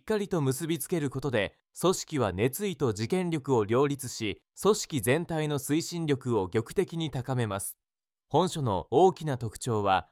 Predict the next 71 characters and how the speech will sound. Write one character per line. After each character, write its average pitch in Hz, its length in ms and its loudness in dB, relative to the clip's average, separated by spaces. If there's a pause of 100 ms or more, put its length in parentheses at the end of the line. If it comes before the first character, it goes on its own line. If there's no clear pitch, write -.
こ 143 140 4
の 165 160 2
理 110 140 -2
想 165 300 -2
と 98 260 -2 (120)
戦 185 300 4
略 180 280 -2
の 135 120 0
両 127 220 6
論 151 240 0
を 131 80 2
ど 151 160 2
の 202 100 0
よ 185 180 0
う - 20 -2
に 135 100 -2
接 117 280 -4
続 120 200 -2
し、 104 320 -6 (180)
組 202 160 4
織 180 260 -6
の 107 180 4
あ 104 40 6
ら 156 120 2
ゆ 190 140 0
る 170 100 -2
レ 131 100 0
ベ 127 140 0
ル 117 80 -2
で 101 240 0 (120)
実 135 200 2
験 190 180 2
可 170 160 -4
能 185 180 2
な 180 120 0
も 175 140 0
の 190 100 0
に 160 100 -2
す 143 160 -6
る 175 80 0
か 156 160 -4
ま 131 120 0
で 113 100 2
を 92 260 0 (100)
多 139 140 6
角 196 240 0
的 185 240 0
な 180 140 0
磁 151 120 -6
力 139 280 0
や 95 220 2 (100)
フ 135 160 0
レ 190 140 4
ー - 20 0
ム 190 160 0
ワ 196 120 2
ー 185 60 -2
ク - 100 -6
で 131 140 4
解 139 220 0
説 151 320 -6
し - 80 -8
て 151 140 0
い 147 60 2
る 143 120 -2
点 131 240 -2
に 127 100 0
あ 98 80 0
り 101 100 -4
ま 87 140 -8
す。 - 160 -8